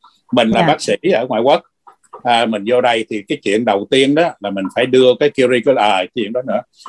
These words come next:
Speaker 1: đưa cái curriculum của trường, à, y khoa của mình đó,
Speaker 2: Dạ,
Speaker 1: để
Speaker 2: dạ.
Speaker 1: đưa cho, cho, à, y sĩ đoàn với college ở đây để họ coi, coi họ mình có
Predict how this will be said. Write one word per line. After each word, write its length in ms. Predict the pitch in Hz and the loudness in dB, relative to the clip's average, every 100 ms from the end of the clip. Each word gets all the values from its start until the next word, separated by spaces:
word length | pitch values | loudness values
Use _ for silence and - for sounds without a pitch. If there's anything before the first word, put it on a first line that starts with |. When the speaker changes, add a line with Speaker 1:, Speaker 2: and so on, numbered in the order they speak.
| - | -2
Speaker 1:
đưa 200 | 143 139 | 2 4
cái 160 | 160 156 | 2 2
curriculum 600 | 135 131 127 131 131 127 | 2 2 2 2 0 0
của 120 | 139 | -4
trường, 420 | 139 107 101 104 | -2 0 0 0
à, 260 | 101 98 98 98 110 | -2 -2 -4 -4 0
y 120 | 131 | 0
khoa 180 | 147 127 | 2 0
của 120 | 127 | 0
mình 200 | 151 110 | 0 2
đó, 180 | 120 175 - _ _ _ - | 2 0 -4 _ _ _ -2
Speaker 2:
Dạ, 220 | 190 175 156 | 0 0 2
Speaker 1:
để 80 | 117 | 2
Speaker 2:
dạ. 60 | |
Speaker 1:
đưa 240 | 131 131 131 | 4 4 2
cho, 340 | - 131 135 123 123 113 | 2 2 2 -2 -8 -4
cho, 240 | 127 127 123 | 0 2 0
à, 260 | 120 117 120 - | -4 -8 -10 -8
y 160 | 127 131 | -2 -2
sĩ 220 | - 110 | -2 -2
đoàn 360 | 139 107 101 90 _ _ _ _ _ | 0 2 0 -4 _ _ _ _ _
với 260 | 113 131 151 | -2 0 0
college 440 | - 120 139 170 - | 0 0 2 0 -2
ở 80 | 123 | -4
đây 340 | 120 120 113 - - | 0 0 -2 -6 -6
để 120 | 110 | -4
họ 220 | 113 95 | -2 -2
coi, 380 | - 127 131 127 | 2 2 4 2
coi 260 | 113 123 110 | 0 -4 -4
họ 140 | 92 | -6
mình 300 | 101 107 92 | -4 -4 -4
có 220 | - 147 | -2 -2